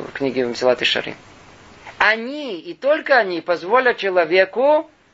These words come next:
использовать свой разум по назначению. И тогда выстраивается стройная, ясная картина, которая есть у нас. Что такое с-, реально совершенство и что такое реальность недостатка.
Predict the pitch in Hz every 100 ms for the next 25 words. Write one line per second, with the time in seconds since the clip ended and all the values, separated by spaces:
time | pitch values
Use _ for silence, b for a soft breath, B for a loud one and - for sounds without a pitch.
0 | _ 170 160 - 240 254 202 202 - 185
1 | 196 269 392 269 226 208 180 196 370 370
2 | 285 - _ _ _ _ _ _ _ _
3 | _ _ _ - - - - - - B
4 | - 156 165 240 226 220 226 226 208 196
5 | - 208 233 262 254 214 214 208 196 185
6 | 170 - 160 120 _ _ _ _ - 139
7 | 185 180 160 202 - - - 156 170 160
8 | - - _ - - 220 - - 196 180
9 | - - b b 151 180 175 165 160 151
10 | - 220 226 226 196 196 - 185 175 175
11 | 156 160 151 - 127 -